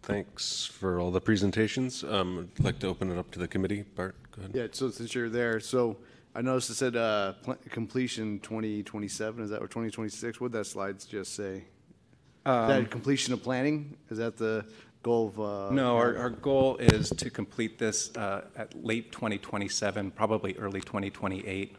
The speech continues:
Speaker 3: We're anticipating about a thirty-month construction window. Uh, we're, we're, we're talking with contractors and other folks as we develop this. Obviously, time is money, and so we're trying to shorten that window if possible. You know, somewhere between two years to thirty months is the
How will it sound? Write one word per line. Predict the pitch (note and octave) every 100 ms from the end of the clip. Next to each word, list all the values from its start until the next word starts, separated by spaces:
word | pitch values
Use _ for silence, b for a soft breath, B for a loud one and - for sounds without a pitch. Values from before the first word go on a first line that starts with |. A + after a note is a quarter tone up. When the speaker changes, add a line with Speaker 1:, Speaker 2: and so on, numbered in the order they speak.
| - -
Speaker 3:
We're |
anticipating | G2 - G2 - G2
about | G2 F#2+
a | F#2
thirty-month | - G2+ F#2+ G2+ G2
construction | - - - G2 G#2 G#2
window. | G#2 G#2+ A2+ A2 B B B B -
Uh, | G2+ G2
we're, | F#2 - -
we're, | G#2 G2 G2 - -
we're | G#2+
talking | - A2 -
with | G2+ F#2+
contractors | G2+ G2 G#2 G2 G2 G#2
and |
other | G2 G2
folks | - G2 F2+ F#2+
as | F#2
we | F#2
develop | - F#2 F#2 F2
this. | F#2+ F2
Obviously, | F#2+ F#2+ -
time | F#2 G2+ F#2+
is | F2
money, | G2+ F#2 F2 B B B B -
and | F#2
so | - G2+
we're | F#2
trying | - G2+ F#2+
to |
shorten | F#2+ - G2+ G2
that | F#2+
window | G2+ F#2+ F#2
if | F2+
possible. | - F2 - F#2+ F2+ F#2+
You | -
know, | F#2 F2+
somewhere | - G#2
between | F#2 F2+ G2+ F#2
two | - G2+
years | F#2+ F#2 F#2+
to | F#2+
thirty | - F#2 F2+
months | F#2+ F2+ -
is | F2
the | F#2